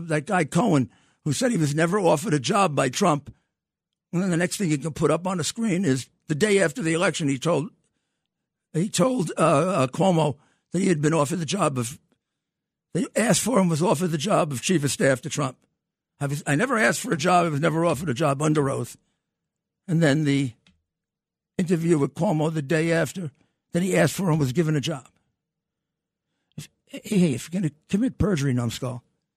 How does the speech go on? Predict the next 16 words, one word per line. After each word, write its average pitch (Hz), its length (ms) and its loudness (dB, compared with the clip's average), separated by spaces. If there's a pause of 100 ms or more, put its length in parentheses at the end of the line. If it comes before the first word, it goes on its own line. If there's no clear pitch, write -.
(220)
pick 196 120 0
something 135 340 -2
else, - 280 -14
huh? 214 160 -2 (540)
That 135 140 -4
can't 156 220 2
be 147 120 0
proven 135 480 -2
that 131 160 -6
way. 113 160 -10 (580)
Or 151 100 4
if 139 80 2
you're 175 80 2
gonna 147 200 4
try 277 260 2
to 135 220 0